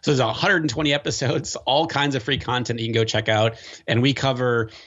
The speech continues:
um, we, of course, we, we spend a lot of time on Facebook advertising, but we cover, uh, I mean, everything from copywriting to, uh, talking about conversions and landing pages and YouTube ads. I mean, any kind of, uh, any, any form of paid traffic and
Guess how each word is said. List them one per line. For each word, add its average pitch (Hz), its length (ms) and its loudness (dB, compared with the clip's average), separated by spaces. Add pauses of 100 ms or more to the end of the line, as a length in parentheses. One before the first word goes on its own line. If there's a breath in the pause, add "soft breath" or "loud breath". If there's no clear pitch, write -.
(120)
um, 110 380 0
we, 139 240 0
of 127 160 -2
course, 165 340 2
we, 123 200 -4
we 127 100 -2
spend 123 240 -2
a 117 60 0
lot 120 320 2
of 113 80 -2
time 120 260 -2
on 110 120 0
Facebook 113 420 -2
advertising, 107 580 -2
but 107 80 -2
we 147 120 0
cover, 117 420 0 (360 loud breath)
uh, - 60 -14 (300)
I 113 60 -2
mean, 113 180 -2 (1200)
everything 131 400 2
from 107 560 -2
copywriting 143 600 0
to, 110 560 0
uh, 107 160 -2
talking 113 200 -2
about 104 160 0
conversions 139 560 2
and 117 120 -2
landing 156 260 0
pages 123 240 -2
and 104 160 0
YouTube 156 360 2
ads. 123 280 0
I - 40 -4
mean, 120 180 0 (280 loud breath)
any 165 180 4
kind 156 180 0
of, 113 220 -4
uh, 123 140 -2
any, 151 240 0
any 151 140 0
form 139 240 -2
of 110 100 -2
paid 120 320 -4
traffic 113 540 0
and 110 200 -4